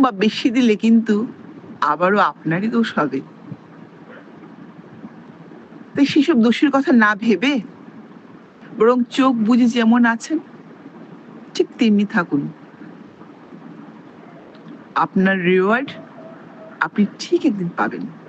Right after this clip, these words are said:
কথাগুলো আমার নয়, কথাগুলো বাংলাদেশের আবিরের। ধন্যবাদ আবির,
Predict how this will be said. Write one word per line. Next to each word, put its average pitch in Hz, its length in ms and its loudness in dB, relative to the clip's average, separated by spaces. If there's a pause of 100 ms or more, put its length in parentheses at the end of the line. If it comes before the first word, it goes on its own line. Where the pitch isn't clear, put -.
(1600)
কথাগুলো 208 440 2 (100)
আমার 226 220 0 (140)
নয়, 226 220 0 (1040)
কথাগুলো 185 540 0 (960)
বাংলাদেশের 220 800 0 (1000)
আবিরের। 190 500 0 (1400)
ধন্যবাদ 240 480 2 (120)
আবির, 233 280 -2